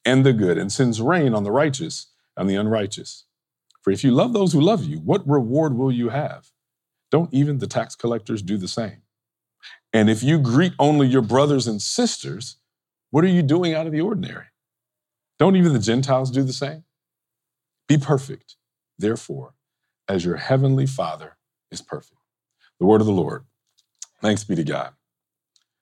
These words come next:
What's interesting here is you're seeing, again, something that is very opposite, something that just seems very backwards, something that just doesn't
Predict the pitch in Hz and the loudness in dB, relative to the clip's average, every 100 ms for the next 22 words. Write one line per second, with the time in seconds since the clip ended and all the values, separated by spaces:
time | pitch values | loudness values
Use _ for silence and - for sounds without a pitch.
0 | _ _ _ _ _ _ _ - 117 151 | _ _ _ _ _ _ _ 2 4 4
1 | 127 131 123 131 147 135 117 107 139 113 | 2 2 2 4 4 4 2 0 -2 -2
2 | - 170 160 139 131 117 139 143 117 120 | 2 2 4 2 0 0 2 2 0 -4
3 | - 165 160 139 127 117 135 131 120 98 | 0 0 2 2 2 2 2 4 2 0
4 | - - - - 151 160 135 117 107 104 | -6 -8 -2 0 2 2 2 0 -2 -4
5 | - 160 147 110 92 90 131 165 147 127 | 0 2 2 0 -4 0 2 4 2 0
6 | 110 - - - - 147 151 135 107 139 | 0 -10 -16 -4 0 2 2 0 0 -4
7 | 120 143 160 175 | -2 -2 0 -2